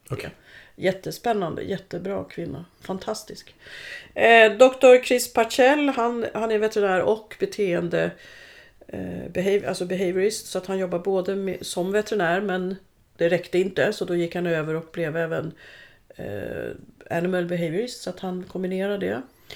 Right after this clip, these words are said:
Speaker 2: Eh, och det var jättespännande föreläsningar som jag tänkte berätta mer om.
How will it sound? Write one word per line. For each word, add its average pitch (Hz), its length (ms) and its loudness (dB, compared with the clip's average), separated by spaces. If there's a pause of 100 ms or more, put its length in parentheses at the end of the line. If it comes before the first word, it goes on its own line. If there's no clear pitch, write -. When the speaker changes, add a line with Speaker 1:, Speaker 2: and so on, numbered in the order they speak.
(540)
Speaker 2:
Eh, 196 640 -12
och 190 340 -6
det 208 120 4
var 196 140 0
jättespännande 180 680 -6
föreläsningar 196 680 -6 (1080)
som 220 120 -2
jag 214 60 2
tänkte 220 220 4
berätta 208 260 4
mer 196 220 2
om. 254 300 0